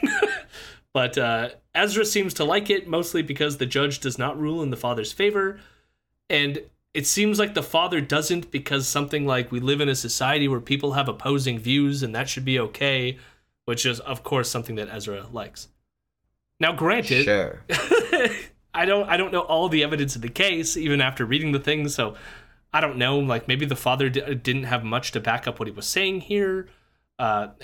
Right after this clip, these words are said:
Speaker 1: I mean, I think one of the other things to consider was that the kids themselves didn't want to get the vaccine, and so that was being weighed into it, but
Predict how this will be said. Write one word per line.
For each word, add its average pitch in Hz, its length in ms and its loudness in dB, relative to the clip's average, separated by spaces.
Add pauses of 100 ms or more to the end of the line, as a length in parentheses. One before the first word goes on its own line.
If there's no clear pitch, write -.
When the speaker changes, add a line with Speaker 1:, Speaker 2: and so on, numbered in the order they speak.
(160)
Speaker 1:
I 139 140 2
mean, 156 240 0
I 135 100 0
think 175 180 0
one 180 120 2
of 170 80 0
the 139 100 4
other 147 160 0
things 147 220 -2
to 135 80 -4
consider 135 340 -4
was 135 160 -2
that 117 140 -6
the 139 80 -10
kids 135 400 -2
themselves 135 680 -2
didn't 156 300 -6
want 151 220 -2
to 156 60 -2
get 160 140 -6
the 165 60 -6
vaccine, 160 500 -2
and 123 100 -2
so 117 120 -2
that 107 180 -4
was 123 140 -6
being 131 220 -4
weighed 127 200 -2
into 127 280 -4
it, 120 180 -6
but - 220 -14